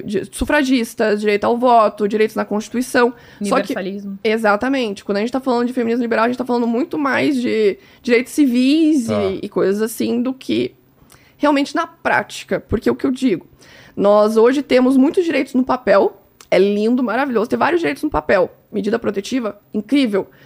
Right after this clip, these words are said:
Speaker 1: mas nós temos muitas mulheres que são assassinadas com medida protetiva na bolsa. Então, por isso que eu ainda bato muito na tecla que o feminismo liberal, ele ainda não aplaca a realidade material das mulheres.
Speaker 3: Na teoria,
Speaker 1: Ele ainda
Speaker 3: ele é,
Speaker 1: ele é
Speaker 3: ele é
Speaker 1: lindo,
Speaker 3: ótimo.
Speaker 1: ele é lindo na teoria. Tipo, tá lá, maravilhoso, nós temos a lei.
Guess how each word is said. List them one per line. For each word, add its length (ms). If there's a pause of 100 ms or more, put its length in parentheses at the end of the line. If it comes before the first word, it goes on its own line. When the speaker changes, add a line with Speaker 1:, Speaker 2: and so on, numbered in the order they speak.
(120)
Speaker 1:
mas 180
nós 120
temos 200
muitas 240
mulheres 240
que 40
são 80
assassinadas 480
com 80
medida 200
protetiva 400
na 100
bolsa. 480 (580)
Então, 240
por 140
isso 120
que 60
eu 40
ainda 140
bato 260
muito 280
na 100
tecla 420
que 100
o 40
feminismo 400
liberal, 340
ele 100
ainda 120
não 180
aplaca 640 (600)
a 80
realidade 680
material 400
das 120
mulheres. 580
Speaker 3:
Na 120
teoria, 320
Speaker 1:
Ele 140
ainda 160
Speaker 3:
ele 280
é, 220
Speaker 1:
ele 140
é 40
Speaker 3:
ele 100
é 40
Speaker 1:
lindo, 140
Speaker 3:
ótimo. 320
Speaker 1:
ele 100
é 60
lindo 340
na 100
teoria. 360
Tipo, 180
tá 140
lá, 180
maravilhoso, 480
nós 160
temos 260
a 60
lei. 320